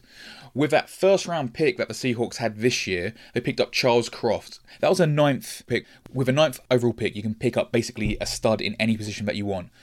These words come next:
They picked up Charles Cross, offensive tackle, and he's been playing pretty well.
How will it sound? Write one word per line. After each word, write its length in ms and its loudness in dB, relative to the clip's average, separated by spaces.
They 100 2
picked 200 0
up 100 -4
Charles 380 2
Cross, 420 -2
offensive 300 -8
tackle, 440 -2
and 100 -4
he's 160 -2
been 120 -6
playing 480 2
pretty 260 -2
well. 380 2